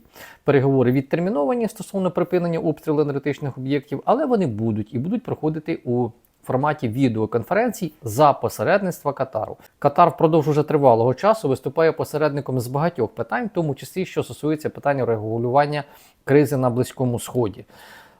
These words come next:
Е, зараз активно Сполучені Штати Америки просувають трек припинення війни Ізраїлю проти Хамасу і часто проходять саме ці переговори у Катарі. Ну, ми не є в цьому плані винятком. Враховуючи те, що Україна нанесла серйозних втрат,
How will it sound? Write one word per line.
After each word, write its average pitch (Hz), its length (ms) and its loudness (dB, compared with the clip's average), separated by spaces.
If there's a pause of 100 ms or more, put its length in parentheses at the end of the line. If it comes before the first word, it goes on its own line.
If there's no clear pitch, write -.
Е, 131 260 4
зараз 160 360 4
активно 139 800 2
Сполучені 151 420 2
Штати 226 280 -2
Америки 185 380 0
просувають 131 540 0
трек 135 280 0
припинення 123 460 2
війни 127 260 2
Ізраїлю 120 380 2
проти 135 260 -4
Хамасу 214 440 -2
і 160 80 2
часто 156 440 2
проходять 120 480 -2
саме 120 240 -2
ці - 140 -6
переговори 170 680 -2
у 190 300 0 (160)
Катарі. 95 400 -2 (260)
Ну, 190 160 2
ми 170 140 2
не 127 120 0
є 131 200 2
в 139 60 -2
цьому 117 240 -6
плані 127 300 -2
винятком. 98 500 -8
Враховуючи 240 460 2
те, 135 260 2
що - 200 -2
Україна 185 480 2
нанесла 165 420 0
серйозних 131 540 2
втрат, - 400 2